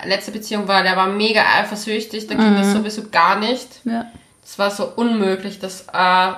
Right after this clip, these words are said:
Speaker 1: zu, dabei zu haben.
Speaker 2: Mhm.
Speaker 1: Und, ähm, ich bin jetzt dem gegenüber jetzt nicht unaufgeschlossen. Also ich hab schon so ein paar, aber es sind wie gesagt Bekannte eher. Aber es
Speaker 2: Ja.
Speaker 1: gibt zum Beispiel so richtig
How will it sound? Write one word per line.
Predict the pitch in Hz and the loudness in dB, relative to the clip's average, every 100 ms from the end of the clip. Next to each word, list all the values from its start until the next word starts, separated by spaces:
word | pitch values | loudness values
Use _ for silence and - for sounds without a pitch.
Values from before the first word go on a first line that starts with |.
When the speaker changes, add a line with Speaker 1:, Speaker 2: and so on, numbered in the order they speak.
| - | -10
Speaker 1:
zu, | - | -12
dabei | - 185 180 175 | -4 -2 0 -2
zu | 175 185 | -2 -4
haben. | 165 170 254 - | -4 -4 -6 -2
Speaker 2:
Mhm. | 226 214 240 - _ _ _ _ - | 0 0 -2 -6 _ _ _ _ -6
Speaker 1:
Und, | 202 196 202 202 190 196 | 0 0 0 -2 -4 0
ähm, | 190 185 190 208 - _ - _ _ - | 2 2 0 -6 -16 _ -20 _ _ -12
ich | 214 - | -8 0
bin | 247 | 2
jetzt | 254 - 214 | 2 0 -4
dem | 226 - - _ - - | -4 -6 -14 _ -20 -18
gegenüber | 190 214 214 208 208 | -4 0 0 0 0
jetzt | 196 190 - | 0 0 -2
nicht | 185 - - _ _ _ _ - | -6 -8 -16 _ _ _ _ -2
unaufgeschlossen. | 294 277 247 247 - - - 240 - 220 208 214 214 - 233 247 254 - | 0 2 0 -2 -12 -20 -10 -8 -8 0 2 2 0 -8 -4 -4 -4 -6
Also | 214 - | -10 -6
ich | 208 | 0
hab | - - | 0 0
schon | 233 | -8
so | 226 208 | -8 -10
ein | - | -2
paar, | 202 185 180 - - - - - | 2 4 2 -4 -18 -20 -10 -4
aber | 226 | -2
es | 277 | -2
sind | 294 | -2
wie | 302 | 0
gesagt | 320 311 - | -2 -4 -4
Bekannte | - - 220 220 220 151 | -10 -2 -2 -2 -6 -10
eher. | - 156 151 | -6 -4 -4
Aber | 143 | -2
es | 233 | 2
Speaker 2:
Ja. | 233 | 4
Speaker 1:
gibt | 226 269 | 2 0
zum | |
Beispiel | 247 220 - 226 | -2 -4 -6 -8
so | 240 | -4
richtig | 247 247 - | -4 -6 -14